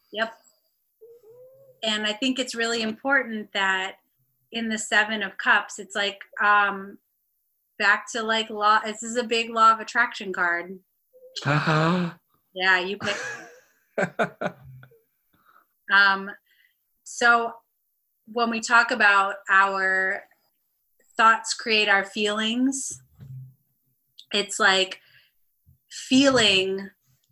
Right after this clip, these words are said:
Speaker 1: if you want your life to change, you have to start embodying the feelings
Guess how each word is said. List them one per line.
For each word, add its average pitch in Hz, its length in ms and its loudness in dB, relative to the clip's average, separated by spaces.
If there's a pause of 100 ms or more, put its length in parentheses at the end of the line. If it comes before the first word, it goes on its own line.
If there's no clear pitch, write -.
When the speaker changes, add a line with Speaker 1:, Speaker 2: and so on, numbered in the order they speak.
(120)
Speaker 1:
if 226 160 -2
you 233 140 -2
want 220 280 2
your 208 140 -2
life 196 300 0
to 202 120 -4
change, 202 760 2
you 208 200 -2
have 208 340 2
to 220 140 -4
start 196 600 4 (720)
embodying 220 880 4
the 196 140 2
feelings 214 760 2